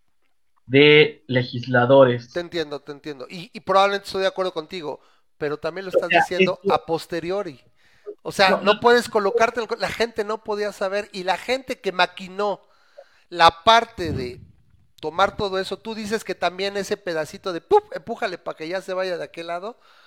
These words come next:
Speaker 2: pero toda la gente que maquinó, y luego lo hizo también Peña, ahora en dos mil dieciocho, o sea... Lo hace en, en el aspecto de qué es lo que conoce y lo que ve en ese momento. Si a mí me preguntas, yo incluso siento que el mismo Peña ahorita decir, "Ay, qué pendejo", güey.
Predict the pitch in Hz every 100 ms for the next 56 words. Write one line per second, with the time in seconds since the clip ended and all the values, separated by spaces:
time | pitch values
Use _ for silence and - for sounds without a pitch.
0 | _ _ _ _ _ 165 - 269 277 262
1 | 254 - 202 - 190 185 - 185 175 220
2 | 240 220 220 226 - 202 202 202 208 190
3 | 151 117 147 156 170 156 139 143 160 151
4 | 175 170 - 160 - - _ _ - 156
5 | 233 233 262 254 - 165 165 - 170 160
6 | 156 151 143 - 214 - 220 175 190 185
7 | 190 175 - 160 170 196 214 165 - 160
8 | 196 190 151 147 185 175 - _ _ _
9 | - 165 160 214 320 - 170 160 202 220
10 | 247 339 - _ 151 127 170 220 - 214
11 | 202 196 196 208 147 160 196 175 - 165
12 | 185 156 165 170 160 180 175 175 175 -
13 | 131 123 - - - _